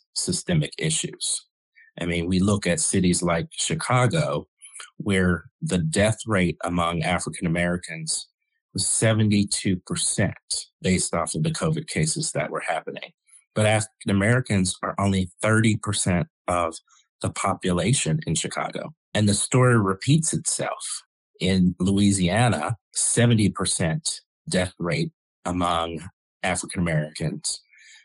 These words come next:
who suffered from covid, but yet they're only thirty-two percent of the population. It's disproportionate impact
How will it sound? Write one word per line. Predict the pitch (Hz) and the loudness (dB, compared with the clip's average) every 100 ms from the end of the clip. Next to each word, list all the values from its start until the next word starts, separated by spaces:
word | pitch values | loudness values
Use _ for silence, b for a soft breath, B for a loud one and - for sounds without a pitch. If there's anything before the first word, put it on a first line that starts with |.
| B | B
who | - 87 | -2 0
suffered | - - 101 - 82 78 | 0 2 0 0 -2 -2
from | 80 80 | -4 -4
covid, | 90 78 76 71 _ _ | -2 -4 -4 -10 _ _
but | 104 101 | -4 -2
yet | 95 101 98 | 0 0 0
they're | - 95 98 | 0 0 2
only | 95 90 85 - | 2 2 0 -2
thirty-two | 98 92 87 - 85 | 2 2 2 0 -2
percent | 78 - 80 80 - | -2 -2 0 0 -2
of | - | -8
the | - | -8
population. | - 80 - 73 69 - - - _ _ _ | -6 -6 -6 -8 -6 -6 -8 -12 _ _ _
It's | 95 104 | -2 0
disproportionate | 98 120 135 - - 117 113 110 - 101 85 _ | 2 2 2 0 -4 -2 0 0 0 0 0 _
impact | 101 98 - 82 78 80 - | 0 0 0 -4 -4 -6 -10